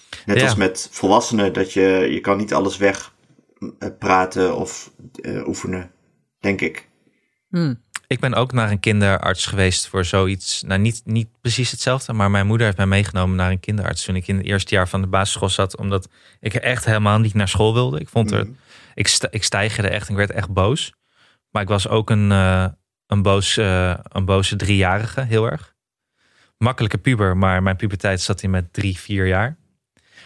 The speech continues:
Speaker 2: Maar mijn moeder dacht dat ik, eh, niet naar school wilde, omdat, eh, omdat ze dacht dat ik werd gepest omdat ik één arm had. En die wilde daar dat ik met een kinderarts over ging praten. Maar na twee of drie sessies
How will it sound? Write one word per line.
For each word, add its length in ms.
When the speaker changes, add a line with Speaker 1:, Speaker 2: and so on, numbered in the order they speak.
Speaker 2:
Maar 140
mijn 160
moeder 240
dacht 240
dat 160
ik, 200
eh, 180
niet 160
naar 100
school 240
wilde, 400
omdat, 340
eh, 160
omdat 320
ze 140
dacht 200
dat 100
ik 100
werd 140
gepest 360
omdat 140
ik 100
één 160
arm 220
had. 240
En 320
die 180
wilde 300
daar 380
dat 160
ik 100
met 160
een 220
kinderarts 420
over 140
ging 120
praten. 420
Maar 240
na 280
twee 300
of 80
drie 160
sessies 560